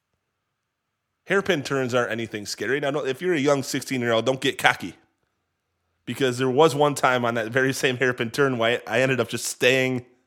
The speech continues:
to the far right and just getting off at the next exit. I know what you're thinking, Mom. Yeah, you just did that 'cause you wanted to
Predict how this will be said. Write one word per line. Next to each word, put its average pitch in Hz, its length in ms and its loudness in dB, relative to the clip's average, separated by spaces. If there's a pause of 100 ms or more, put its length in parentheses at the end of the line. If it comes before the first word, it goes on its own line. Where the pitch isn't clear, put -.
(100)
to 123 100 -8
the 113 80 -2
far 131 280 4
right 127 140 4
and 113 100 -4
just 110 160 -10
getting 123 220 -2
off 123 180 2
at 117 100 -6
the 113 60 0
next 110 220 -4
exit. - 420 -10 (2250)
I 120 60 -8
know 143 120 2
what 135 100 2
you're 123 100 0
thinking, 117 340 -4
Mom. 101 340 -6
Yeah, 104 100 -2
you 104 140 -6
just 104 160 -10
did 101 120 -10
that 95 120 -8
'cause 101 160 -10
you 104 80 -10
wanted 95 280 -12
to 90 140 -14